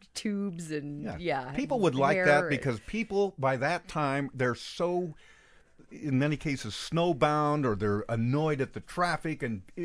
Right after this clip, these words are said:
Speaker 2: everybody's on edge anyway.
Speaker 1: Right.
Speaker 2: Give 'em an outlet.
Speaker 1: Yeah,
Speaker 2: Let
Speaker 1: and
Speaker 2: 'em watch a good old-fashioned cat fight.
Speaker 1: And the <laughs> and men like that more than women. I think men like to watch women have cat fights more
Speaker 2: Oh,
Speaker 1: than
Speaker 2: yeah.
Speaker 1: women.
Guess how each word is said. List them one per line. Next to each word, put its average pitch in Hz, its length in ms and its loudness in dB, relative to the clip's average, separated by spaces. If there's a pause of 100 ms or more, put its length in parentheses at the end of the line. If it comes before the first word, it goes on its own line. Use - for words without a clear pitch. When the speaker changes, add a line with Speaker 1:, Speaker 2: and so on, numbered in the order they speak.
Speaker 2:
everybody's 233 500 0
on 117 280 4
edge 127 340 0
anyway. 98 500 -2
Speaker 1:
Right. 147 400 0
Speaker 2:
Give 262 160 0
'em 240 120 6
an 135 120 6
outlet. 107 500 -2 (120)
Speaker 1:
Yeah, 160 240 0
Speaker 2:
Let - 100 -2
Speaker 1:
and 226 140 2
Speaker 2:
'em 196 120 4
watch 151 200 4
a 123 80 4
good 131 220 4
old-fashioned 123 640 2
cat 107 360 0
fight. - 280 -8
Speaker 1:
And 226 200 -2
the 240 280 -2 (800)
<laughs> - 1800 -10
and 226 200 -4
men 294 260 -2
like 156 260 -2
that - 180 -2
more 143 200 -6
than 135 200 -8
women. 135 280 -6
I 165 100 0
think 240 200 -4
men 143 300 -2
like 127 200 -6
to 143 100 -8
watch 113 340 -8
women 123 260 -10
have - 220 -14
cat - 280 -8
fights - 420 -14
more 98 120 -6
Speaker 2:
Oh, 120 140 0
Speaker 1:
than 90 80 -4
Speaker 2:
yeah. 90 160 -4
Speaker 1:
women. - 220 -12